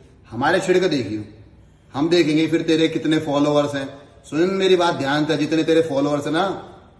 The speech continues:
इतने तो हमारे यार हैं जिनने हम direct join है, समझ गया?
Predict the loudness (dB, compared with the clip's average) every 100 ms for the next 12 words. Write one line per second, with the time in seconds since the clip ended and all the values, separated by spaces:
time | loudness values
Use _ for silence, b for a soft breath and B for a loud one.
0 | _ -14 -6 -2 0 -2 -2 -2 0 0
1 | 0 -2 -2 -6 -8 -16 -20 -20 -20 _
2 | -20 -20 _ -8 -2 0 0 0 -2 -4
3 | -6 -6 -6 -8 -10 -18 -20 -14 -8 -4
4 | -4